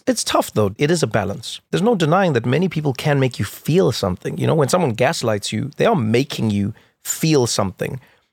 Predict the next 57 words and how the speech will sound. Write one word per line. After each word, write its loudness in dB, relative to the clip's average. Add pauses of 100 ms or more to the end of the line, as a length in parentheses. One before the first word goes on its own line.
(180)
And 2
what 0
makes 0
it -6
so 2
nefarious 2
is -6
the -2
fact -2
that -4 (560)
you 0
don't 4
even 0
realize 2
that -2
they're 2
making 0
you -2
feel -2
it -2
because -2
they're 4
not 0 (200)
making 0
it 0
apparent 0
that -4
they're 0
making 0
you 0
feel -4
it. -8 (300)
I 0
think -2
there 4
are 2
many 2
situations -2
where 2
people 0
are 2
making -4
you -2
feel -2
something, -2
and 2
I 2
think -2
feelings 0
aren't 0
something -2
we -2
should -4
ever 0 (200)
run 0
away 0
from. -4